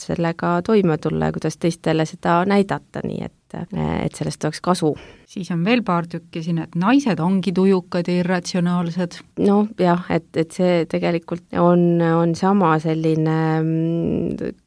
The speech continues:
Speaker 1: kahjulik ilmselt väide kui see, et, et,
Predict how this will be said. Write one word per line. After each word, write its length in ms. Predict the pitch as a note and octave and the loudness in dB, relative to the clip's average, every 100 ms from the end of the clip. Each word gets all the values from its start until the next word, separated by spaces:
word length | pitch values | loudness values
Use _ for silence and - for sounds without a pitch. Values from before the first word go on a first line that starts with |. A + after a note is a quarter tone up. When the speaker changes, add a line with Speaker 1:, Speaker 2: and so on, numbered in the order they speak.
| _ _ | _ _
Speaker 1:
kahjulik 680 | - G3 F#3+ E3 D#3 D3 - | 0 0 0 0 0 -2 -4
ilmselt 520 | D#3+ E3 - D#3 - | -4 -2 -4 -8 -4
väide 340 | E3 E3+ E3+ D3 | 0 0 0 -4
kui 160 | D3 | -4
see, 240 | C#3+ D#3 D3 | -4 -2 -2
et, 240 | C#3+ - - - - - - - | -4 -8 -8 -8 -14 -18 -20 -8
et, 240 | - C#3+ | -6 -6